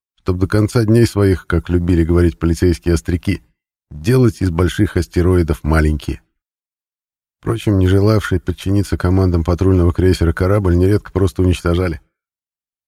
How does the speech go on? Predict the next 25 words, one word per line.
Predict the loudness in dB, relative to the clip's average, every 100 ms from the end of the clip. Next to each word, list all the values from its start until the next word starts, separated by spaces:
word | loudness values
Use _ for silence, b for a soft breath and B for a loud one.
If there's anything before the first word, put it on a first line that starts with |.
| _ -2
На | 2
необъятных | 4 4 2 2 -2
пространствах, | -2 -4 -2 -2 -2 -4 -8
на | -6
которых | -4 -2 -2
существовало | -2 -6 -6 -2 0 2 0
расселившееся | -2 -4 -4 -4 -2 -4 -4
по | -6 -6
сотням | -2 -2 0 -2
планет | -2 0 0 -2
человечество, | -2 0 0 0 -4 -18 -20 _ _ _ _ _
хотя | -8 -2 0
бы | 0
видимость | 0 2 2 2 0
порядка | 0 0 0
можно | -2 0 0
было | 0 0
поддерживать, | -2 -2 0 0 0 -2
только | -4 -2
принимая | -2 -2 0 0 0
жесткие | 0 -2 -2 -4
меры | -2 -2 -2
к | -2
его | 0
нарушителям. | 0 0 -2 -4 -4 -6